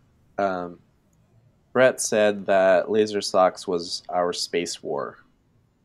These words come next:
and he was referring to, um, Space War,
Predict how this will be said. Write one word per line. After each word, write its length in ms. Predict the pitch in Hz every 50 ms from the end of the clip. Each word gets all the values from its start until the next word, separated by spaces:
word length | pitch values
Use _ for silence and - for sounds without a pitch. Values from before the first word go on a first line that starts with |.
| _ _ -
and 120 | 85 82
he 100 | 85 87
was 160 | 78 80 78
referring 500 | - 82 - - 87 82 78 78 80 80
to, 500 | 78 - 85 80 78 78 78 78 76 - _ _ _ _ _ _ _ _ _ _ _ _ _ _ _ _ _ _ -
um, 440 | 101 95 87 80 78 73 76 80 76 _ _ _ _ _ _ _ _ _ _ _ _ _
Space 460 | _ - - - 92 85 82 - -
War, 400 | - 87 82 78 78 80 82 -